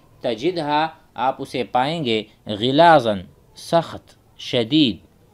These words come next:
شدت، یعنی اس میں، آ، غِلَاظًا، یعنی شِدَادًا، ان کو تم سخت پاؤ گے،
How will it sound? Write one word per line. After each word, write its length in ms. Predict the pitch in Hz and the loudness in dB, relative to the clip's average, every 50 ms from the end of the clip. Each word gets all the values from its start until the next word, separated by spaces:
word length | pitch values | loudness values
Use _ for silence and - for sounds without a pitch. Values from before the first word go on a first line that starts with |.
| _ _ _ _ _ | _ _ _ _ _
شدت، 640 | - - 160 165 151 139 127 131 104 98 - - - | -10 -6 -6 -6 -6 -4 -4 -4 -4 -4 -8 -12 -12
یعنی 200 | 117 113 131 147 | -10 -8 -8 -8
اس 120 | 143 - | -8 -8
میں، 220 | 156 160 175 196 233 - - - _ _ _ - | -8 -8 -6 -8 -8 -14 -20 -20 _ _ _ -12
آ، 260 | - - 110 117 117 117 | -8 -2 -2 0 0 0
غِلَاظًا، 640 | 107 117 123 131 147 160 165 165 160 156 165 165 156 | 0 -2 0 2 4 4 4 4 2 0 -4 -6 -4
یعنی 160 | 139 151 160 | -4 -4 -4
شِدَادًا، 680 | 151 - - 117 107 120 123 127 120 107 101 98 95 92 - _ _ _ _ _ _ _ _ | -6 -6 -8 -6 0 2 2 2 2 2 -2 -8 -8 -12 -16 _ _ _ _ _ _ _ _
ان 160 | - - 165 | -14 -14 -10
کو 100 | 151 - | -10 -10
تم 200 | 143 - 165 156 | -10 -8 -10 -10
سخت 460 | 147 - - - 190 185 - _ _ _ | -10 -14 -10 -10 -10 -10 -10 _ _ _
پاؤ 240 | 139 123 120 113 | 0 0 0 0
گے، 220 | 110 104 104 98 | -2 -2 -4 -6